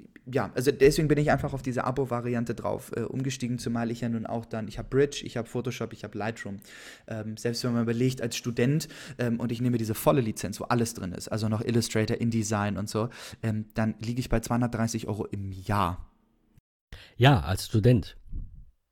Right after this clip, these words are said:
Speaker 1: De-, definitiv, ja, aber auch selbst wenn ich, äh, kein Student bin und, äh, sage, okay, ich kaufe mir die Volllizenz, ja, dann sind es siebenhundert Euro. Ich hab aber alle Programme drin, also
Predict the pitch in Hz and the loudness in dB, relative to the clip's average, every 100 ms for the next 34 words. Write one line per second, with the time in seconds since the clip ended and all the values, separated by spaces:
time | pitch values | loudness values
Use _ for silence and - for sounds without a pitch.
0 | - - - - - - _ _ _ - | -20 -20 -20 -20 -20 -20 _ _ _ -10
1 | - 120 139 165 160 190 156 127 143 - | -8 0 4 6 6 6 4 6 6 6
2 | 120 117 131 135 131 - 131 127 - 120 | 4 2 4 2 2 2 2 2 0 0
3 | 123 - 127 139 131 127 123 120 117 127 | 0 2 0 0 -2 -2 0 0 4 4
4 | 135 - 120 117 117 120 117 98 131 131 | 4 0 -2 -2 0 0 -2 -2 -4 0
5 | 120 120 120 113 113 - 123 120 - 117 | 0 2 0 0 -2 -2 0 -2 -2 -4
6 | 131 - - - - 117 117 131 131 120 | -4 -8 -12 -12 -4 2 6 6 6 6
7 | 131 127 113 113 123 120 120 113 107 135 | 4 2 0 -2 2 2 4 2 4 4
8 | 151 107 95 - - - 117 135 131 117 | 6 4 2 -6 -12 -4 2 4 4 2
9 | - - 127 113 - 113 104 101 98 95 | 2 4 6 6 2 -4 -2 -2 -2 -2
10 | 107 127 175 - 120 | -4 -4 -4 2 2